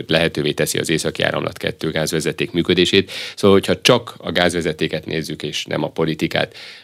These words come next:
mennyi gáz érkezhetne? Megoldhatná-e rövidebb távon, vagy akár középtávon az európai energiaproblémákat, de legalábbis a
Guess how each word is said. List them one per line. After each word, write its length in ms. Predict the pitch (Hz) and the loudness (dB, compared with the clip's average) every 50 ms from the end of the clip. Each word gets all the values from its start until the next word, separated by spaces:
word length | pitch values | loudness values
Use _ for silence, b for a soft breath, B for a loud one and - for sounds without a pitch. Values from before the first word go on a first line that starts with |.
| B | B
mennyi 380 | _ - 147 196 196 - 175 - - | _ 4 4 4 4 2 0 -2 -4
gáz 360 | - - 87 80 76 76 71 - | -4 -2 0 0 2 0 -2 -2
érkezhetne? 680 | - 76 73 71 - 73 69 - - 76 - - 78 71 | 0 0 0 0 -2 -4 -4 0 0 -2 0 0 0 2
Megoldhatná-e 1200 | 78 92 127 156 151 135 107 87 - 85 80 78 - - 85 80 78 76 76 73 73 73 - - | 4 4 2 4 4 4 2 2 2 0 -2 -2 0 -2 0 0 2 2 2 2 0 0 -4 -6
rövidebb 500 | - 85 95 95 87 85 73 78 73 - | 0 2 2 2 4 2 0 0 -2 -2
távon, 360 | - - 73 71 71 78 78 | -4 -4 -2 -2 -2 -2 -2
vagy 140 | 73 73 71 | -2 -2 -2
akár 240 | 71 69 - 76 - | -2 -2 -2 -4 -2
középtávon 720 | - 90 85 82 87 71 - - 78 73 73 78 78 78 | 0 0 2 2 2 0 0 0 -2 0 0 0 -2 -2
az 160 | 85 80 78 | -2 -2 0
európai 680 | 85 82 85 85 80 80 78 - - 73 73 76 76 B B B B B B B | 2 2 2 2 0 -2 -2 -4 -4 -4 -2 -2 -4 B B B B B B B
energiaproblémákat, 1160 | - 85 85 85 80 78 76 78 78 73 - - 78 76 78 73 76 76 76 - 78 78 - _ | -2 2 2 2 2 2 0 0 -2 0 0 -2 -2 -2 -2 0 0 -2 0 -2 -2 -4 -4 _
de 120 | - 85 | 0 2
legalábbis 560 | 87 110 113 107 95 82 78 73 78 73 - | 2 4 4 2 0 0 0 0 0 0 0
a 180 | - 76 69 76 | 0 -2 -4 -4